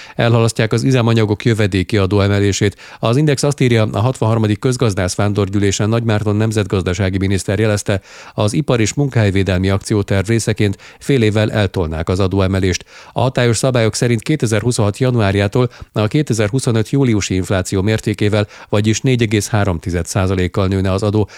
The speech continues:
ami a benzin literenkénti árát kilenccel, a gázolajét nyolccal emelné. A kormány lépésének költségvetési hatása tíz-tizenöt milliárd forint lehet, és a változtatást a szociális hozzájárulási adó egy százalékpontos csökkentésén felül tervezik bevezetni.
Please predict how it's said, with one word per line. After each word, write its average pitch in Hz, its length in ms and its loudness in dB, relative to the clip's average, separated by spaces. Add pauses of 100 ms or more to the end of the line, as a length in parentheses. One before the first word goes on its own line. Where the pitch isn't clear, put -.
(140)
ami 120 200 2
a 120 60 2
benzin 127 320 0
literenkénti 117 600 0
árát 101 260 2
kilenccel, 117 500 0
a 127 100 2
gázolajét 90 560 0
nyolccal 95 420 -2
emelné. 95 420 0 (300)
A 101 160 -2
kormány 143 320 2
lépésének 113 480 0
költségvetési 107 720 0
hatása 110 320 0
tíz-tizenöt 117 680 -2
milliárd 92 380 -2
forint 98 280 -2
lehet, 98 240 0 (200)
és - 140 -4
a 104 80 2
változtatást 110 680 -2
a 101 120 -2
szociális 113 480 0
hozzájárulási 98 720 0
adó 104 260 0
egy 123 120 -2
százalékpontos 101 760 -2
csökkentésén 87 640 -4
felül 85 300 -4
tervezik 82 420 -6
bevezetni. 82 600 -6